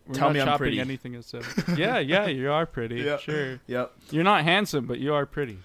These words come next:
Speaker 1: So.
Speaker 2: No, I was gonna say though, my, uh, my top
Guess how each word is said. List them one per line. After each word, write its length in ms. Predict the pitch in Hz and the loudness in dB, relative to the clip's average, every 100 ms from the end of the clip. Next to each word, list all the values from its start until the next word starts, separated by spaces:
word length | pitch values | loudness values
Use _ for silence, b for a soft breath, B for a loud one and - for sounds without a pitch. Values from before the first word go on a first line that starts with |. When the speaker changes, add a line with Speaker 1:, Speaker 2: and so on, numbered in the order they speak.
| - | -20
Speaker 1:
So. 260 | - 101 95 | -18 -16 -8
Speaker 2:
No, 140 | 120 | -2
I 160 | 131 127 | 2 2
was 120 | 151 | 2
gonna 180 | 151 175 | 2 0
say 260 | - 156 147 | 2 2 4
though, 120 | 143 | 2
my, 280 | 139 135 131 | 4 2 4
uh, 220 | 127 120 | 2 0
my 240 | 123 135 123 - | 0 -2 -4 -8
top 400 | - 147 151 - | -2 0 0 -2